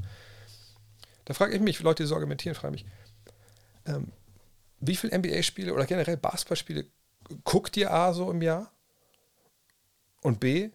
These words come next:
wie viel Basketballspiele macht ihr eigentlich so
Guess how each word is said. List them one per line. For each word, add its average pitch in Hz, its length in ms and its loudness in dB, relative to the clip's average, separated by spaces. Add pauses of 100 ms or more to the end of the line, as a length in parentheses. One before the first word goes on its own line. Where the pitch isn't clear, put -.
(1160)
wie 131 220 0
viel - 320 -4 (280)
Basketballspiele 139 720 0
macht - 380 -2
ihr - 120 2
eigentlich 101 380 -4
so 98 380 -8